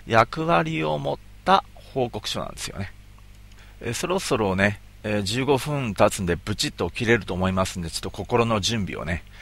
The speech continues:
しといてください。続きはね、ダウンロードしてくださいね。えー、それでね、えー、このカルトかどうかをね、えー、どうやってね、えー、この委員会、フランスのこの委員会で、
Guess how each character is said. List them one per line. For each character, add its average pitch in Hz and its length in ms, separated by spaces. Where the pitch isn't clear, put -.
し - 100
と 120 80
い 107 40
て - 100
く 92 80
だ 73 120
さ - 160
い。 - 60
続 120 240
き 143 120
は 120 80
ね、 123 220
ダ 90 140
ウ 95 80
ン 98 40
ロ 98 60
ー 87 40
ド 76 100
し - 40
て - 80
く 80 100
だ 76 100
さ - 140
い 69 60
ね。 80 160
え - 80
ー、 120 40
そ 170 140
れ 165 100
で 170 140
ね、 196 260
え 123 200
ー、 - 20
こ 147 160
の 143 160
カ - 160
ル 214 140
ト 170 160
か 101 380
ど 143 160
う 151 40
か 101 160
を 85 60
ね、 95 260
え 98 100
ー、 95 40
ど 113 160
う 151 60
や 175 100
っ - 20
て 165 160
ね、 160 280
え 95 60
ー、 92 40
こ 131 160
の 131 160
委 120 80
員 117 160
会、 101 240
フ 110 100
ラ 117 120
ン 113 40
ス 117 120
の 107 100
こ 117 80
の 107 160
委 107 60
員 110 180
会 101 260
で、 98 240